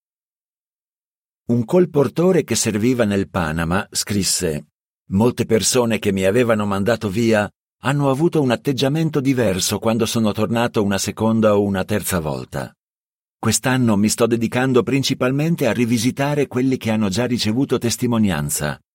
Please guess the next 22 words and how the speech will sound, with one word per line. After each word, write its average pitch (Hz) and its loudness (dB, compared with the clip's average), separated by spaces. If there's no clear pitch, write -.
e - -4
con 101 0
alcuni 110 0
di 98 -2
loro 101 2
sto 107 -4
ottenendo 101 2
ottimi 104 2
risultati." 92 -2
Si - -2
guarda 147 4
al 143 4
futuro. 78 -2
Nella 123 2
sua 127 0
lettera 147 0
annuale 85 0
rivolta 98 0
a 87 -2
tutti - -6
i 92 0
colportori, 101 0